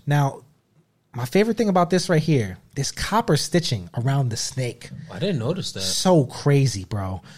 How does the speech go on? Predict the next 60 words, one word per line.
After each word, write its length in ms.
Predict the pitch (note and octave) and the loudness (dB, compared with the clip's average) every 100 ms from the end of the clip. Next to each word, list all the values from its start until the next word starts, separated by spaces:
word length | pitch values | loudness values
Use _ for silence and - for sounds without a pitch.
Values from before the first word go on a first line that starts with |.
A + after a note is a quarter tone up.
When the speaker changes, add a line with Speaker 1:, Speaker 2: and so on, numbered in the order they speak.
| - | -12
Speaker 1:
So 280 | - - E3 | -2 2 2
crazy. 360 | - C#3+ A#2+ C#3 | 4 2 4 2
It 60 | |
hits 180 | D3 D#3 | 2 2
so 300 | - - D#3 | 0 4 4
nice 300 | C#3+ D3 D#3 | 6 4 4
on 140 | D3 C3+ | 2 4
that, 280 | B2 A#2+ | 2 0
on 120 | C3+ B2+ | 0 2
that 260 | A#2 A2+ | 0 2
burgundy 320 | C#3 C#3 C3+ | 2 2 2
right 240 | B2+ B2+ B2 | 2 2 2
there 240 | C3+ C3+ | 2 4
and 100 | C3 | 2
that 140 | A2 G#2+ | 0 0
yellow. 460 | B2+ C3+ C3 B2+ | 2 4 4 2
Speaker 2:
Mm-hmm. 320 | B2+ A#2 B2 | -2 -8 -10
Speaker 1:
The, 80 | C3 | -8
mm, 440 | - D3+ D3+ C3+ A2+ G2+ F#2+ G2+ | -6 0 2 2 0 -4 -8 -2
this 120 | C#3+ | -2
shit 160 | - B2+ | 0 -2
hits 160 | A2 | -4
stupid. 220 | - A#3+ C4 G#3+ | -2 0 2 2
Speaker 2:
Uh, 140 | A3+ C4 | 0 -2
uh, 20 | |
uh. 340 | B3+ C4 B3+ A3+ | -4 -6 -4 2
Speaker 1:
And 80 | F3+ | 4
then 100 | G#3+ | 4
I 160 | F3 | 2
don't 200 | E3+ B3 | 4 4
always 360 | F#3 G3+ G#3+ D3+ | 4 4 4 4
like 180 | F3 F3 | 2 2
this, 160 | E3 | 0
uh, 200 | D#3+ D#3 | 4 4
uh, 340 | D#3+ D3+ C3+ B2+ | 4 4 4 2
two 160 | - | 0
thousand 300 | E3+ D#3 D3 | 2 4 4
and 100 | D3 | 4
one, 220 | D3 C#3+ - | 4 2 0
uh, 180 | C#3 B2+ A#2+ | 0 2 4
World 200 | C#3 C#3 | 4 4
Series 260 | D#3 F3 | 2 2
patch, 340 | F3+ G#3+ A#3 - - - | 2 0 0 -6 -14 -6
but 100 | C#3 | -2
if 120 | C3 | 0
you 100 | D3 | 0
look 240 | C#3+ F#3+ F#3+ | 2 2 0
right 180 | F#3 E3 | -2 0
here, 380 | F#3+ G3+ C4+ - _ _ B2 | 0 0 0 -6 _ _ -16
Speaker 2:
Looks 200 | C#3+ B2 | -12 -10
like 140 | G2+ | -10
a 40 | F#2 | -6
Speaker 1:
copper 420 | F#3 E3+ E3+ D#3 | 0 0 4 4
dancing 420 | D#3 D#3 E3 D3+ | 6 4 4 2
as 80 | C3 | 2
well 240 | D3 E3+ | 4 4
in 40 | D3+ | 4
the 80 | C#3 | 4
Speaker 2:
Yeah. 200 | D#3+ D3+ | 2 2
Speaker 1:
background. 420 | D3 A#2 G#2+ | 2 2 -2